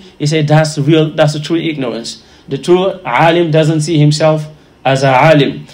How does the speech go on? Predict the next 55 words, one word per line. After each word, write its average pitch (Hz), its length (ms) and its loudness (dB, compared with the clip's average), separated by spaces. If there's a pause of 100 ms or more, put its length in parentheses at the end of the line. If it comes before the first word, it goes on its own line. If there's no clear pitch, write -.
(140)
And 143 100 0
he 165 60 2
say, 160 160 0
"Alayka 170 500 2
bis 185 220 -2
sidqi 208 320 -2
wa 180 80 -2
in 208 220 -2
qatalak." 156 500 0 (320)
Be 214 220 0
truthful, 202 580 0 (240)
even 180 420 4
if 240 240 2
it 160 200 0
kills - 340 -2
you. 98 240 -10 (460)
Meaning, 170 220 0
no 214 120 4
matter 208 280 2
what, 202 280 2 (240)
you 151 160 -2
do 156 140 4
not 170 300 -2
lie. 147 260 4
And 139 260 -4
we 151 380 0 (120)
heard 170 200 -4
something 160 320 -6
like 151 220 0
this 160 120 -4
from 156 180 -2
the 143 80 2
Holy 196 200 2
Prophet 147 240 -2
sallallahu 131 300 -2
alaihi 135 180 -6
wasallam, 180 200 -6 (140)
and 123 120 -6
we 127 80 -4
heard 160 160 0
something 160 320 -4
like 139 220 -2
this 160 140 -2
from 151 180 0
Sayyidina 156 280 -2
Abu 175 260 2
Bakr, 190 300 0
because 151 240 -2
they 143 140 0
both 151 340 0
took 175 240 0
from 151 220 0
the 139 80 -2
Mishkah 156 520 2
of 151 140 -2